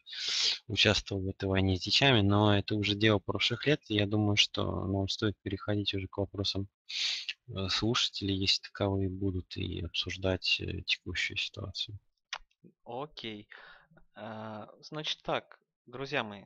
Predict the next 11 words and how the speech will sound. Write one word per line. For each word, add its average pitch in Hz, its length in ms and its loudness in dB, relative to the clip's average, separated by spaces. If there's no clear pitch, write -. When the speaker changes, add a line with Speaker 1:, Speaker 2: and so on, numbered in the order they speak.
Speaker 2:
давайте 143 380 -6
сейчас - 280 -4
мы 147 100 -6
разыграем 143 480 -4
лярдик 160 380 -6
ещё 104 240 -12
один. 101 240 -18
А 113 120 -2
после 147 420 -4
этого 131 680 -2
зададим 123 720 -12